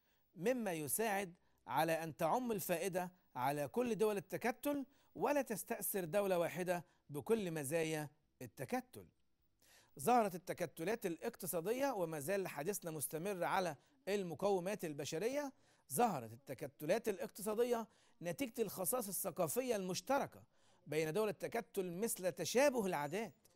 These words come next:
والتقاليد، مما يشجع على قيام التكتل واستمراره، لأن التنافر والاختلاف الثقافي بين الدول لا يساعد على قيام التكتلات الاقتصادية بينها.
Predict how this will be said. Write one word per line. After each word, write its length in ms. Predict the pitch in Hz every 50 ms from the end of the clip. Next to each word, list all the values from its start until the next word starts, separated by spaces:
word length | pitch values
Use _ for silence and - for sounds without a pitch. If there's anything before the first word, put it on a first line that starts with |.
| _ _ _ -
والتقاليد، 800 | 139 143 139 - - 175 160 - 170 165 170 202 262 269 202 127 - _ _ _ _ _ _ _ -
مما 320 | 151 202 277 277 247 220
يشجع 540 | 185 175 165 147 - - 233 202 180 208 185
على 240 | 156 156 165 165 165
قيام 360 | 156 - 170 160 202 254 254
التكتل 600 | 240 - - 175 - - 214 - - - 190 180
واستمراره، 680 | 170 160 139 - - 165 156 165 202 220 214 208 202 180 - _ - - _ -
لأن 320 | 170 156 175 202 247 269 262
التنافر 600 | 208 - - 185 175 185 233 262 - - 185 175
والاختلاف 760 | 160 160 147 - - - 160 170 180 185 175 - - - -
الثقافي 720 | - - - 156 135 - 190 208 202 - - 185 180 175 - _ _ _ _ _ -
بين 240 | 147 233 277 262
الدول 500 | 247 220 175 175 233 233 226 226 220 202 - _ _ _ _ -
لا 140 | 143 196 254
يساعد 500 | 269 233 196 - - 220 214 190 175 160
على 220 | 156 180 202 190
قيام 340 | 170 - 165 160 175 180 170
التكتلات 800 | 151 - - 151 - 160 147 131 - 147 139 143 151 147 - 143
الاقتصادية 800 | 127 123 - 233 - - 208 151 - 170 156 160 156 151 151 151
بينها. 440 | 127 131 214 233 165 123 101 -